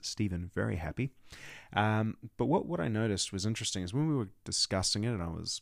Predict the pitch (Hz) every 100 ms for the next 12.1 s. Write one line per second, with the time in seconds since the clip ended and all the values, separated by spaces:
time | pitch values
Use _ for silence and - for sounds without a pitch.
0 | - 82 85 - 90 90 87 - - -
1 | 82 92 98 101 90 - - - - -
2 | _ _ - - - 104 98 127 107 101
3 | 95 101 101 - 98 101 90 90 - 92
4 | 92 - - 90 104 135 - 98 - 110
5 | 92 107 95 92 95 92 87 - - 87
6 | - 92 95 95 98 95 120 151 - -
7 | - - - - - 95 92 90 90 90
8 | - - - - - - 110 147 - 127
9 | 123 - 107 110 104 98 98 - 117 110
10 | 104 98 90 90 87 87 85 - - 92
11 | 87 87 - - 90 - - 104 92 85
12 | 64